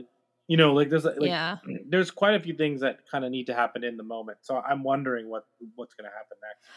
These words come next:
Speaker 2: I'm also wondering what kind of thug this guy's gonna be. Like, is it gonna be a Hutt? Like a, like, is, like, is it gonna be someone, or is it gonna be, like,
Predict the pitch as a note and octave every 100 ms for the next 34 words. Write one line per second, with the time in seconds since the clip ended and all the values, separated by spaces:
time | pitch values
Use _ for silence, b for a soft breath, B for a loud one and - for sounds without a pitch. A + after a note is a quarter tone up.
0 | B B A3+ D4 C#5+ C5+ D#4+ D4 A#3 F#3+
1 | A3+ - A#3 A3 - F#3+ G3+ G3 F3+ F#3+
2 | - F#3+ F#3 F3+ F#3 F3+ A3+ A3 F#3 F#3+
3 | F#3+ G3+ A3 G#3 G#3+ G3 - F3+ A#3+ -
4 | - _ - G3+ F#3 E3 E3+ _ _ _
5 | _ _ _ _ _ _ G#3+ A3 A3 B3
6 | G#3+ - - A3+ A3 A3 A#3 G#3+ A3+ -
7 | G3 G3+ A#3 D#4 F#4+ A#3+ A3+ G#3 G3+ G#3
8 | G3+ G3+ G3+ G3 F#3+ _ -